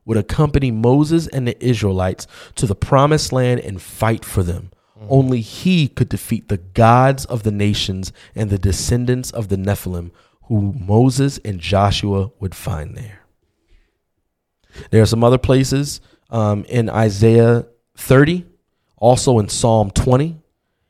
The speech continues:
Speaker 1: and it just speaks of the name of the Lord as a person.
Speaker 2: Yeah.
Speaker 1: The name will defend you. The name will go before you.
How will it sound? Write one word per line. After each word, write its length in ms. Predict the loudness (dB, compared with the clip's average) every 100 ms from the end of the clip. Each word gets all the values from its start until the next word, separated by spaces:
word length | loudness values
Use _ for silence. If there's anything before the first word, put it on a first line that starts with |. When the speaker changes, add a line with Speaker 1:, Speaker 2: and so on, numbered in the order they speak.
| _
Speaker 1:
and 140 | -2 0
it 80 | 0
just 200 | -2 -4
speaks 400 | -2 -4 -2 -4
of 100 | 0
the 100 | 0
name 500 | 2 2 4 4 2
of 100 | 2
the 80 |
Lord 420 | 4 6 8 6 2
as 160 | -2 -2
a 80 | -2
person. 580 | -2 0 0 -2 -10 -14 _
Speaker 2:
Yeah. 220 | -18 -16 -16 _
Speaker 1:
The 140 | -4 -2
name 500 | 0 4 4 4 2
will 100 | -2
defend 380 | -4 -6 -6 -6
you. 100 | -10 -10 2
The 120 | 4
name 540 | 6 6 6 4 2
will 120 | -2
go 180 | 0 0
before 380 | 0 -4 -4 -6
you. 240 | -6 -14